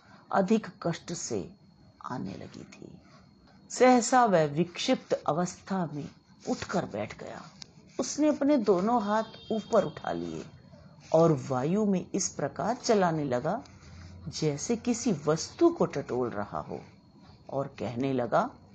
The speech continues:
"मेरी सीढ़ी किसने उठा ली?" उस भयानक बंदी गृह से, जहां न देखने को प्रकाश और न सांस लेने के लिए वायु थी, बाहर निकलने के लिए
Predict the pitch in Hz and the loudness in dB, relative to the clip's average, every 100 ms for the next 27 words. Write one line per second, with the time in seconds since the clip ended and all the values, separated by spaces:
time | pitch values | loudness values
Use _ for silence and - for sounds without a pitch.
0 | - - 214 254 285 320 330 320 311 320 | -20 -2 4 8 8 8 6 8 8 8
1 | 320 - 320 - - 392 440 370 - 220 | 6 6 2 2 6 8 10 8 8 6
2 | 185 156 - - - - - - - - | 8 4 0 -12 -20 -20 -20 -20 -20 -20
3 | - - 175 160 - 175 147 165 185 190 | -20 -8 -4 -2 -2 0 4 4 6 6
4 | 185 185 - 143 151 214 233 269 202 170 | 4 0 -12 -2 2 4 4 2 2 2
5 | 160 139 151 - 90 - - _ - - | 2 0 -6 -6 -6 -8 -18 _ -20 -20
6 | - - - 135 190 180 160 175 175 - | -20 -14 -10 0 2 2 0 -4 -6 -14
7 | - - - - 165 170 165 196 240 202 | -20 -20 -20 -6 2 2 4 4 2 2
8 | 208 185 151 131 135 117 120 139 - - | 2 2 -2 -6 -4 -4 -4 -6 -8 -12
9 | - - - - 143 135 135 131 - 185 | -16 -20 -20 -8 -6 -2 -2 -4 2 4
10 | 214 - 165 147 151 190 185 139 143 131 | 4 2 0 0 2 0 -2 -4 -4 -4
11 | 139 151 208 220 127 98 - - - - | -2 0 -2 -2 -6 -8 -10 -18 -20 -20
12 | - - - 151 190 226 247 302 262 202 | -20 -14 -10 2 4 4 2 2 4 4
13 | 190 190 214 247 226 - 170 180 185 165 | 2 0 2 2 0 0 0 2 2 0